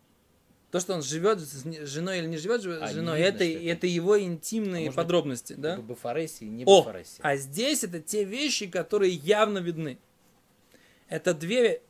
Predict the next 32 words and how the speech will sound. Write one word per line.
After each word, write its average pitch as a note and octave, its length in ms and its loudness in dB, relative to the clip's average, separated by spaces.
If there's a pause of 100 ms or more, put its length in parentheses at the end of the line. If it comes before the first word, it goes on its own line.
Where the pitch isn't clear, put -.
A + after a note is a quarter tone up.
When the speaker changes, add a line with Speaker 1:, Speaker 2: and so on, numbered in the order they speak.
Speaker 1:
Куш-, D4+ 280 6
что C4+ 240 8
он C#4 160 6
кушает, B3 500 2
что B3+ 240 2
он C#4 180 0
пьёт, A#3 460 4 (560)
живёт A#3+ 480 4
он B3+ 160 2
с - 20 -8
женой, G#3+ 280 -4
не B3 140 -2
живёт A#3+ 440 0
он A3+ 120 -2
с G3 40 -6
женой, F#3+ 300 -6
купается B3 800 4
он, G3+ 120 -4
не C4+ 140 -2
купается, A3 680 2
переодевается A#3+ 920 2
он, G#3 100 -6
не C4+ 100 -4
переодевается. A#3+ 800 4 (400)
Это G3+ 200 -6
всё A3 240 2
вещи, B3+ 340 -2
которые E3+ 360 -6
никто F3+ 280 0
не A#3+ 100 4
может G3+ 220 -2
проверить C#3+ 440 -4